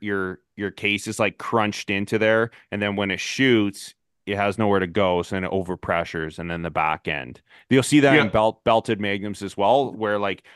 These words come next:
Speaker 1: if there's any type of, uh, tension in the front end of the case, it'll, it'll blow the brass out. And then if it gets stuck,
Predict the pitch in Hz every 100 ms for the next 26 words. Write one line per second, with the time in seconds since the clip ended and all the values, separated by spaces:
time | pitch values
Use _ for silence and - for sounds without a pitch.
0 | _ - 107 - 113 104 110 110 120 110
1 | 104 104 92 92 98 90 - 110 104 104
2 | 90 - 107 101 95 87 - 95 135 -
3 | - - - 123 117 98 _ _ _ -
4 | 117 107 98 113 120 120 107 110 107 95
5 | 98 95 127 101 104 101 95 98 104 95
6 | - - 131 117 98